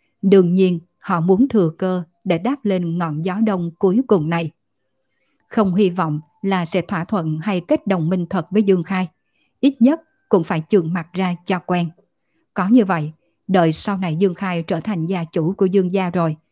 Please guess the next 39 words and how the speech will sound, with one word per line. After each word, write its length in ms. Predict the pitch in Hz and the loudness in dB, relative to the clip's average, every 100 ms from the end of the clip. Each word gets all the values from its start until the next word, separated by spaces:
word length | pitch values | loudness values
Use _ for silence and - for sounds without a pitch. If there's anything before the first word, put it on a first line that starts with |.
| _ _ _ - | _ _ _ -4
có 160 | 185 | 0
việc 200 | 240 190 | 2 2
gì 300 | 170 170 156 _ _ | 2 0 0 _ _
thì 280 | 208 185 170 | 0 2 2
cũng 260 | 165 165 180 | 2 0 0
dễ 140 | 160 | 0
bề 280 | 190 185 160 | 0 0 -2
thương 260 | 180 185 | -2 -2
lượng. 280 | 185 156 147 - _ _ _ _ _ _ - | 0 -2 -4 -10 _ _ _ _ _ _ -4
Mấy 180 | 196 233 | 0 2
người 200 | 269 170 | 2 0
này 320 | 175 160 156 | -2 -4 -2
đều 160 | 185 170 | 0 0
mang 220 | 185 180 | 0 -4
theo 240 | 202 185 | -4 -6
không 240 | 175 - 175 | -4 -6 -2
ít 120 | 269 320 | -2 -2
lễ 180 | 185 | -2
vật, 220 | 156 202 156 _ _ _ _ - | -2 -4 -6 _ _ _ _ -2
mong 300 | 196 185 175 | 0 0 -2
có 100 | 262 | -2
thể 160 | 180 | -2
gặp 220 | 170 202 | -4 -4
mặt 160 | 170 165 - | -4 -6 -2
Dương 200 | 190 180 | -2 -2
Khai, 280 | 190 185 165 _ _ _ | -6 -6 -8 _ _ _
nói 200 | 190 185 | -4 -2
với 120 | 196 | -2
hắn 360 | 196 196 220 254 | -4 -2 2 4
đôi 160 | 208 | 4
câu. 280 | 170 190 175 160 _ _ _ _ _ _ _ - | 2 -2 -2 -4 _ _ _ _ _ _ _ -6
Càng 200 | 196 170 | -4 0
có 80 | 269 | 4
nhiều 260 | 233 190 | 4 4
người 300 | 165 175 165 | 0 0 0
đến 300 | 170 180 240 | 0 2 2
để 160 | 233 156 | 2 0
mai 200 | 196 170 | -4 -4
mối. 300 | 175 180 | -4 -4